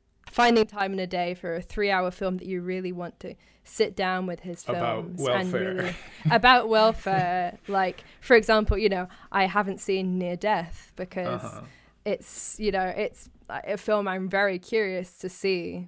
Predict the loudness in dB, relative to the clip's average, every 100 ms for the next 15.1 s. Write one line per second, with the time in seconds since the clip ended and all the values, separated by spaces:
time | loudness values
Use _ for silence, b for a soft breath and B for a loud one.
0 | -6 -4 -2 -4 -4 -6 -6 -4 -4 -4
1 | -8 -10 -12 -10 -4 -2 -2 -2 -6 -10
2 | -12 -10 -10 -8 -8 -8 -8 -4 -4 -4
3 | -6 -10 -10 -6 -6 -6 -12 _ b -8
4 | -6 -6 -4 -4 -6 -8 -8 -8 -6 -8
5 | -10 -12 -12 -14 b b b b -8 -8
6 | -10 -14 -12 -10 -8 -6 -2 -2 -2 -10
7 | -20 -20 _ b b b b -6 -4 -6
8 | -10 -14 _ _ _ _ _ _ -20 _
9 | -6 -2 -2 2 2 0 -4 -8 -16 -16
10 | -18 -8 -4 -4 0 0 0 -2 -10 _
11 | -20 -20 -20 -20 -16 -10 -6 -2 4 4
12 | 2 -4 0 0 -2 -8 -8 -10 -10 -10
13 | -6 -4 -4 -6 -8 -10 -10 -10 -10 -12
14 | -14 -18 _ -8 -8 -8 -8 -8 -8 -10